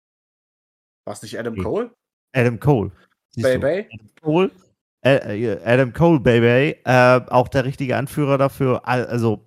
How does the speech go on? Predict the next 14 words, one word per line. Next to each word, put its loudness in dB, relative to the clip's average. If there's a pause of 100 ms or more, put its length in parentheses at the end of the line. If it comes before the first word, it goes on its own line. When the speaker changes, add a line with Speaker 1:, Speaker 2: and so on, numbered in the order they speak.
(140)
Speaker 2:
das -2
war, 0 (120)
äh, -16 (120)
das -4
war 2
sehr 2
nice, -2
hab -2
ich -16
gefeiert, -2
deswegen -4
auch -4
für -6
mich, -6